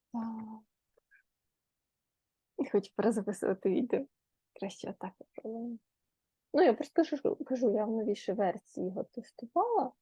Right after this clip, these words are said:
І там, м, з одного боку трошечки вища водичка.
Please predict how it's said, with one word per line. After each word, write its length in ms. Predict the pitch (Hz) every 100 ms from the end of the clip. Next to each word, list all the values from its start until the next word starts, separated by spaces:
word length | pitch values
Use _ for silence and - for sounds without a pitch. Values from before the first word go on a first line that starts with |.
| _ _ _ _ _ _ _ _ -
І 80 | 208 - -
там, 520 | 226 254 285 302 392 440 _ _ _ 208
м, 360 | 202 202 185 - _ _ _ _ _ _ _ _ _ - -
з 100 | 202
одного 280 | 208 220 214
боку 320 | 330 427 -
трошечки 540 | - 269 277 - -
вища 460 | - 190 - - 196
водичка. 480 | - - - - -